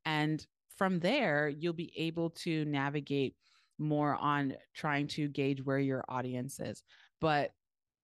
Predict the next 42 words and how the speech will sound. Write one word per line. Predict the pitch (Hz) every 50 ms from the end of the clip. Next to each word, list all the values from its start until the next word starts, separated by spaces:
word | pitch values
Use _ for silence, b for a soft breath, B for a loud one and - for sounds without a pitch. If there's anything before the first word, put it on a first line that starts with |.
| _
the | 175 165 180 180
number | 180 170 175 190 190
one | 185 180 180 175
thing | 180 175 175
is | 170 165
organizing | - 135 147 151 156 156 160 156 160 151
your | 147 135
content, | - - 147 143 160 160 156 170
'cause | 160 151
you're | 156
gonna | 143 160 165 170
see | 156 - 185 180
so | 170 - - 170 160
clearly, | - - - - 139 135 147 160 170 190 208 226 247 269 b b b b b b b _ _ _ _
um, | - 160 160 151 139 131 - - - - _ _ _ _ _ _ _ _ _ _ _
what | 151 147 170 170 - -
your | 156 165 - -
interests | 135 151 143 - 156 147 - -
are | - 127 127 123 - -
as | - 147 147 143 143
a | 139 131 127 120 123 123 120 92 - - -
Pisces | 165 151 151 151 - 151 151 135
North | 143 143 135 143 147 143 - 139
Node | 127 120 117 120 120 127 143 - _ _ _ _ _ _ _ _ _ _ _ _ _ _ _ - -
in | 139 151 160
the | 156 147
ninth | 143 139 139 147 147 -
house. | - 156 156 156 139 127 123 - - B B B B B
And | - 143 143 143 - _
obviously | 139 143 147 156 151 147 - - 170 165 160 160 156 156 - - _
you're, | 156 147 160 156 151 147 139
you | - - 160 165
have | 156 147
your | 135 135
South | 135 - - 151 175 185
Node | 175 165 151 143 147
in | 143
the | 139 139
third | 135 - 160 170 180 180
house. | 170 139 135 139 -
So | - 151
you're, | 147 143 147 135 - -